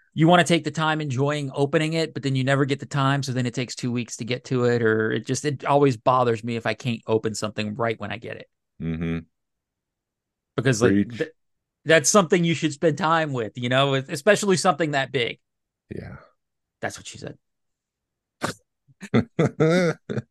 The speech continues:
Speaker 2: Um, we can get to tomorrow later, but how was your, uh, your week?
Speaker 1: My week was all right. I got, I finally got, uh, I got some of my Bill and Ted stuff paid off and picked that up. Uh, that came in a couple of days ago, and it's basically, it was a, uh,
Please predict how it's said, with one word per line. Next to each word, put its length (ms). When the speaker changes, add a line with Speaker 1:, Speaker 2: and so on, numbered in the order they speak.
Speaker 2:
Um, 500
we 120
can 80
get 140
to 100
tomorrow 420
later, 280
but 120
how 160
was 160
your, 400
uh, 720
your 180
week? 180
Speaker 1:
My 180
week 180
was 120
all 160
right. 240
I 80
got, 220
I 60
finally 340
got, 320
uh, 240
I 80
got 180
some 120
of 40
my 120
Bill 180
and 100
Ted 220
stuff 260
paid 200
off 220
and 100
picked 180
that 220
up. 240
Uh, 180
that 180
came 200
in 180
a 420
couple 200
of 60
days 240
ago, 300
and 80
it's 80
basically, 580
it 80
was 200
a, 200
uh, 380